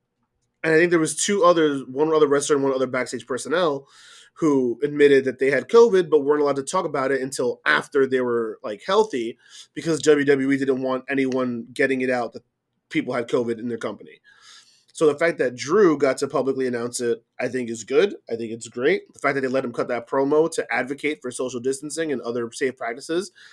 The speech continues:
I think is awesome. Um, but I don't think it's any surprise that this comes in the wake of more complaints from W W E and N X T superstars who feel that W W E's covid practices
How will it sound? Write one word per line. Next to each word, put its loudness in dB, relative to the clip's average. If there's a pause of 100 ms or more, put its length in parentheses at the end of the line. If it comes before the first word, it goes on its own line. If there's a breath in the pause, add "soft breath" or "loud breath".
(260 loud breath)
I -2
think -4
is -6
awesome. -6 (500 soft breath)
Um, -8 (760)
but 2
I 4
don't 2
think -2
it's -4
any -2
surprise -4
that -4
this -6
comes -6
in -4
the -2
wake -2
of -2
more 2
complaints -6 (420 soft breath)
from -4
W -2
W -2
E 0
and -2
N -4
X -6
T -10
superstars -4 (320 loud breath)
who -4
feel 0
that -4 (280)
W 2
W 0
E's -2 (380)
covid 0
practices -6